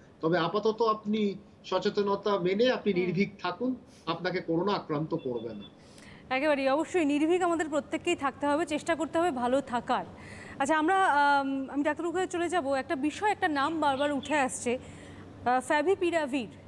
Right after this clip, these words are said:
Speaker 2: এই নামটা, এটার প্রয়োগ সম্পর্কে এবং এইটা ঠিক কতটা আমাদের প্রত্যেককে সাহায্য করতে পারে বলে আপনার মনে হয়?
Speaker 1: প্রথমে একটা কথা কিন্তু খুব স্পষ্টভাবে বলে দিই,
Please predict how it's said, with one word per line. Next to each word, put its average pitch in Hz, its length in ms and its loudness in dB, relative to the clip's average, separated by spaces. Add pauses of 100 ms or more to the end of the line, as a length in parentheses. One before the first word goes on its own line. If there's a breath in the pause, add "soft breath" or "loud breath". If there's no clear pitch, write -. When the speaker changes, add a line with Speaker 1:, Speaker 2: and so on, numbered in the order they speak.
(140)
Speaker 2:
এই 285 120 0
নামটা, 277 360 0
এটার 269 200 0
প্রয়োগ 330 440 0
সম্পর্কে 370 640 0
এবং 320 240 2
এইটা 294 280 0
ঠিক 370 180 2 (420 loud breath)
কতটা 294 460 2
আমাদের 311 340 0
প্রত্যেককে 320 540 -6
সাহায্য 285 420 -2
করতে 254 240 -4
পারে 226 160 -4
বলে 226 120 -4
আপনার 220 200 -6
মনে 196 160 -8
হয়? 190 160 -12 (1600)
Speaker 1:
প্রথমে 226 320 2
একটা 190 440 -4
কথা 202 180 0
কিন্তু 208 320 0
খুব 208 180 -4
স্পষ্টভাবে 180 720 2
বলে 135 300 4
দিই, 113 200 -6